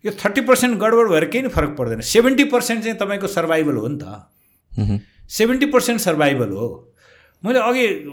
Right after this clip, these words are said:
Speaker 1: म, म म्यारेज पार्टीमा जान्छु के, कति बोला, बाह्र सय जना बोलाएको,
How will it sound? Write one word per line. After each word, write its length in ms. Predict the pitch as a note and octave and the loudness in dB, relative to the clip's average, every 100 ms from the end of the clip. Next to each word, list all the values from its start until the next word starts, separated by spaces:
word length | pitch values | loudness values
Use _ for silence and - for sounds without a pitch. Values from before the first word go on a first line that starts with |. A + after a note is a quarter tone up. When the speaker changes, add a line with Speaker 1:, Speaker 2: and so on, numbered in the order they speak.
| C#3 - - | -16 -20 -12
Speaker 1:
म, 160 | D#3 A#3 | -4 -2
म 480 | A3+ G3+ A#3+ A3 E3 | -2 -2 -2 -4 -6
म्यारेज 640 | C#3+ B2+ C3+ F#3+ A3+ F#3+ | -8 -6 -4 -4 -4 -6
पार्टीमा 380 | F#3 F3 F3 E3+ | -4 -4 -4 -8
जान्छु 340 | C3+ A#2+ A#2 C#3+ | -6 -6 -6 -8
के, 120 | - - _ _ _ _ _ _ _ | -12 -18 _ _ _ _ _ _ _
कति 160 | - G#3 | -16 -12
बोला, 160 | D3 A2+ | -12 -14
बाह्र 540 | _ G2 B2+ D3+ G3 | _ -10 -8 -6 -8
सय 180 | G3 G3 | -8 -8
जना 240 | C#3 A#2+ | -6 -8
बोलाएको, 440 | G2+ F#2+ E2 - | -10 -14 -18 -20